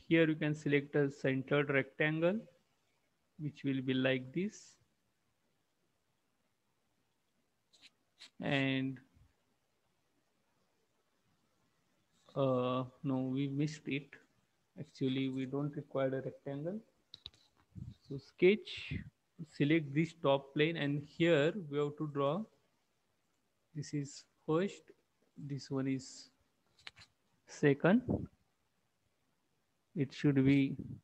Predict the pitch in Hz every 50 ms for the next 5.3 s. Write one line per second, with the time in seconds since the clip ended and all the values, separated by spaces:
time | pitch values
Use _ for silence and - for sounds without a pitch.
0 | _ - 135 131 131 127 - - 143 147 147 151 156 190 214 - _ - - -
1 | - - _ _ _ _ _ _ _ _ _ _ _ _ - - - - - -
2 | _ _ _ _ _ _ _ _ _ _ _ _ _ _ _ _ _ _ _ _
3 | _ _ _ _ _ _ _ _ _ _ _ _ _ _ _ _ _ _ - 151
4 | 131 - 180 190 214 - _ _ _ _ _ _ _ - - - - - 139 135
5 | 135 139 139 135 139 139